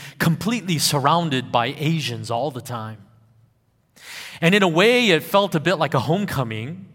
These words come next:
uh, not having grown up with a lot of other Asians.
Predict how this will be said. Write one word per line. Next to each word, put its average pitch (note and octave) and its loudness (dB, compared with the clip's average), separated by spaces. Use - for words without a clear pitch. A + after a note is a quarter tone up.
uh, A#2+ -2
not D3 6
having D#3 4
grown C#3+ 2
up F3 2
with D#3 -2
a C#3 0
lot C#3 6
of B2+ 0
other B2 -2
Asians. A2+ -8